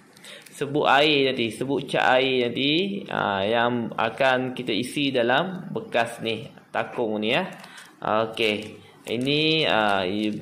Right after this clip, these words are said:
bekalkan kita satu paket. Alright. Dua botol ni, ni. Okey, yang ni, ha, ini dia bekalkan kita siap-siap. Yang kamu perasan tak? Okey, dalam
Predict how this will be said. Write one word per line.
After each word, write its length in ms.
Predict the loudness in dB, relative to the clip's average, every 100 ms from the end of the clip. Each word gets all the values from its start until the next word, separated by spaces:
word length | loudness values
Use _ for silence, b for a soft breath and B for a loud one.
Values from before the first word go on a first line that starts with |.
| -6
bekalkan 400 | -4 -2 -2 -4
kita 240 | -4 -4
satu 400 | -4 -4 -2 -2 -4 -8 -8
paket. 640 | -2 0 0 -2 -14 -20 -20 B B B B B B -2
Alright. 560 | 2 4 4 2 -8 -18 -18
Dua 400 | -4 2 4 4
botol 480 | 2 2 4 4 4
ni, 80 | 2
ni. 220 | 2 2 -2 -4 -12 -4
Okey, 480 | -4 2 2 2 2
yang 160 | 0
ni, 480 | 0 0 0 -2 -6 B B B
ha, 160 | 0 2
ini 240 | 2 2
dia 80 | 2
bekalkan 480 | 0 2 2 2 -2
kita 240 | -2 -2
siap-siap. 440 | 0 -2 0 0 0 B B B -2
Yang 180 | 0 2
kamu 160 | 0 0 0
perasan 400 | 0 2 2 4
tak? 400 | 2 0 -8 0
Okey, 560 | 0 2 2 0 0
dalam 320 | 0 2 2